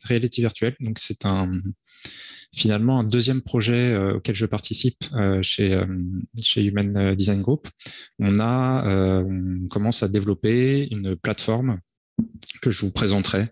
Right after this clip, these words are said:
euh, dans cette, euh, à travers cette présentation. Euh, voilà,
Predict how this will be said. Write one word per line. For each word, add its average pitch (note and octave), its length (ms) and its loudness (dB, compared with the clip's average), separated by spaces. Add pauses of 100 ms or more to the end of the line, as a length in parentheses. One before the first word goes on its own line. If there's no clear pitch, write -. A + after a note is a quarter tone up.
euh, F2+ 640 2 (260)
dans G2 120 2
cette, - 360 -2
euh, F#2 180 2 (1000)
à G#2 100 0
travers G2 240 -2
cette - 160 -4
présentation. G2+ 560 -2 (680)
Euh, F#2 920 0 (1600)
voilà, A2 680 2